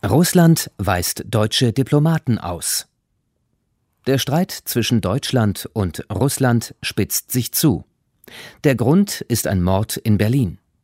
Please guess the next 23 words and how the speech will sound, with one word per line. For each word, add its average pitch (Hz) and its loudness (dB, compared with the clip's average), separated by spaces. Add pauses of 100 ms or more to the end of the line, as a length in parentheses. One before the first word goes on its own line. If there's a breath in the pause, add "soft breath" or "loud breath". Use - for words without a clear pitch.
(440 loud breath)
Erst 143 2
hat 113 0
Deutschland 113 -2
zwei 135 0
russische 120 0
Diplomaten 92 -2
ausgewiesen. 92 -4 (580)
Jetzt 98 0
hat 90 -2
Russland 117 0 (240 loud breath)
zwei 151 0
deutsche 165 0
Diplomaten 92 -2
ausgewiesen. 90 -4 (880 loud breath)
Sie - 2
müssen 151 2
innerhalb 156 2
von 87 -2
einer 95 0
Woche 117 0
das 156 -4
Land 85 -2
verlassen. 127 -4